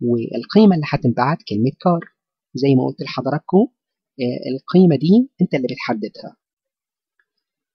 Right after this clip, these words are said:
يبقى أنا يهمني هنا إن العناصر دي كلها يكون لها نفس الاسم. يبقى لو اليوزر اختار السطر الأولاني، القيمة اللي هتنبعت، هتنبعت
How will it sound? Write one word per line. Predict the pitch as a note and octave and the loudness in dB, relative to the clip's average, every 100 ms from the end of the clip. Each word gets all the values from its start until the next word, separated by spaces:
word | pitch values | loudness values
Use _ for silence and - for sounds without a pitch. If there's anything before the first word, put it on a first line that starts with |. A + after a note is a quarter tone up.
| _ _ _ _ _ _ _ | _ _ _ _ _ _ _
يبقى | C3 B2+ | -6 0
أنا | B2+ | 0
يهمني | A#2+ C3 D#3+ D#3 C3+ | 2 4 6 6 6
هنا | C3+ - | 2 2
إن | A2 | -2
العناصر | B2 - G#2+ C#3 - E3+ | -4 -6 -4 -4 -4 -8
دي | E3 | -6
كلها | E3+ F3 F3 | -4 -2 -2
يكون | E3 D3+ | 0 0
لها | C#3 B2+ | 0 0
نفس | D3+ - | 0 -2
الاسم. | A#2 G#2+ - A2 G2 _ _ | -6 -6 -6 -6 -8 _ _
يبقى | C3 A#2 | -6 -4
لو | A#2 | -6
اليوزر | B2 D3+ F#3 C3 | -4 -2 -2 -4
اختار | C3+ - D3 | -8 -6 -6
السطر | C#3+ - E3 - | -6 -8 -8 -10
الأولاني، | - C#3 D3 D#3+ E3 E3+ _ _ - | -8 -6 0 4 4 4 _ _ -10
القيمة | A#2 - G3+ E3 | -8 0 2 2
اللي | C3+ | 0
هتنبعت، | D3 C#3+ C#3 D3+ D3+ - | -4 0 0 0 -4 -8
هتنبعت | B2+ A2+ B2 C#3 | -6 -4 -2 -4